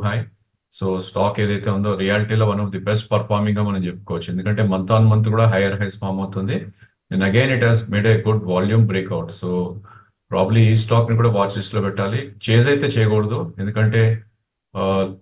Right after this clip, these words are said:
next two months ఒకవేళ పర్ఫామ్ చేయకపోతే కనుక again it might dip down. ఒకవేళ ఎవరైనా కొన్నా కూడా వన్ ఎయిటీ, వన్ ఫిఫ్టీ ఎయిట్ ఏదైతే స్వింగ్లో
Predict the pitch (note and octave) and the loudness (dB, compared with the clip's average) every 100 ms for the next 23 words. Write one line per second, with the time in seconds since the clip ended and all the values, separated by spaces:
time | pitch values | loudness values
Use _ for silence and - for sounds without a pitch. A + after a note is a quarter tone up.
0 | G2 A2+ A2+ - A2+ A2+ A2+ A2+ A2+ A2 | -2 0 0 2 4 4 4 2 0 2
1 | G#2+ A2+ A2+ G#2+ G#2+ G#2 G#2 G#2 G2+ B2 | 0 0 0 0 -2 -6 -6 -6 -4 -2
2 | A#2 A2 G#2+ F#2+ F#2+ F#2 F#2 F2+ G2+ - | 0 2 0 0 -2 -2 -4 -6 -4 -4
3 | - G#2+ G2+ G2+ G2+ G2+ F#2+ F#2+ G#2 A2+ | -4 -2 0 2 2 0 -2 0 4 4
4 | A2+ A2+ G#2 G2 F#2+ G2+ G2+ - G2 G#2+ | 4 2 0 -2 -4 -6 -8 -6 -2 0
5 | A2 G#2+ A2 G2+ G2 F#2+ G2 G#2 G#2+ - | 0 -2 -2 -2 0 -2 -2 -2 -4 -2
6 | G2+ G#2 G#2 | 0 2 2